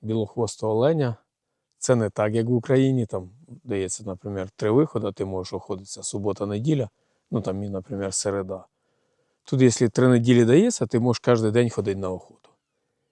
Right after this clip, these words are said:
Отак. Дві неділі назад був дощ,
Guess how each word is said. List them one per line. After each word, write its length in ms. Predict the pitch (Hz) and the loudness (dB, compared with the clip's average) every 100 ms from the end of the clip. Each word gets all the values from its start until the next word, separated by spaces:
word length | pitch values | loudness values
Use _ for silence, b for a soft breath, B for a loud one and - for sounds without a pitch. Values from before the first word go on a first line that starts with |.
| _ _ _ | _ _ _
Отак. 520 | 110 101 - 90 - - _ _ _ _ _ _ _ _ | -4 -4 -4 -10 -10 -20 _ _ _ _ _ _ _ _
Дві 280 | - 120 127 | -2 4 6
неділі 380 | 117 107 117 104 | 4 2 2 0
назад 320 | 107 104 101 | -2 -4 -6
був 260 | 104 107 120 | -4 -4 2
дощ, 360 | 170 202 - | 4 4 -2